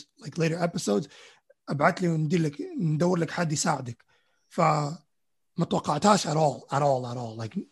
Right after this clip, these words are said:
no cap. I didn't expect it whatsoever. So it's been, it's been eye-opening, you know what I mean? Like, we see a Libyan flag right now and everyone's just like, "Let's do it, let's do it, let's do it! Let's,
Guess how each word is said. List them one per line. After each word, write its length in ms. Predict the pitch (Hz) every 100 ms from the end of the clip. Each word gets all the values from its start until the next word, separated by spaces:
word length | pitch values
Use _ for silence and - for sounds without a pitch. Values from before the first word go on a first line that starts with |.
| -
no 320 | 240 147 170
cap. 340 | - 156 208 - _ _
I 100 | 147
didn't 140 | 160 160
expect 460 | - - 143 -
it 60 | 330 -
whatsoever. 540 | 240 156 214 180 - - - _ _ _ - _
So 160 | - 170
it's 100 | 160
been, 480 | 233 247 214 175 - _ _ _ -
it's 140 | 160
been 460 | 151 214 240 247 240 - _ _ _ _
eye-opening, 640 | - 170 160 151 156 135 127
you 80 | 139
know 80 |
what 100 | 147
I 80 | 139
mean? 200 | 135 156
Like, 180 | 139 127 - _ _ _ -
we 120 | 151
see 200 | - 202
a 60 | 180
Libyan 320 | 180 180 170
flag 440 | - 151 165 160
right 200 | 165 170
now 280 | 165 175 165
and 140 | 151
everyone's 360 | 151 156 151 147
just 120 | 139
like, 180 | 143 127 - -
"Let's 220 | 175 139
do 160 | 151 147
it, 80 | 139
let's 200 | 147 131
do 160 | 147
it, 60 | 139
let's 200 | 139 131
do 140 | 147
it! 60 | 139
Let's, 300 | 139 139